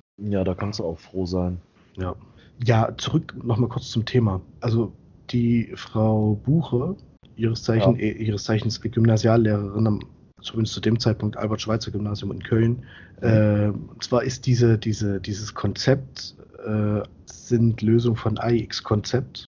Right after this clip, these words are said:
Speaker 2: und M N S Pro Cloud. Das sind, ist quasi eine Software, die man auch so ein bisschen so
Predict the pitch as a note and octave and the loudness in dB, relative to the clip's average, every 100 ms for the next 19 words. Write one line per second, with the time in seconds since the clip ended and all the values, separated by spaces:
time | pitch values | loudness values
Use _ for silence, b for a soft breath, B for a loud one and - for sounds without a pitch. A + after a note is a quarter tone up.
0 | - - G#2 G#2 A#2+ A2 A2 A2 A2+ - | -16 -6 -2 2 2 2 0 0 -4 -4
1 | - - - - A#2 A#2+ B2 - G2+ F2 | -14 -20 -14 6 8 8 4 0 0 0
2 | F2 - - B B - G#2+ - A#2+ A#2 | -2 -6 -14 B B -6 -2 4 2 2
3 | - A#2+ - A2+ A2 G#2 F#2+ B2+ C3 - | -6 -6 0 0 0 -2 0 0 0 -2
4 | A2+ G#2+ A2 A2 A2 G#2+ - G#2 B2 - | -4 -2 0 0 0 -4 -8 -6 -6 -6
5 | - G#2+ G#2+ B2 | -4 -2 2 2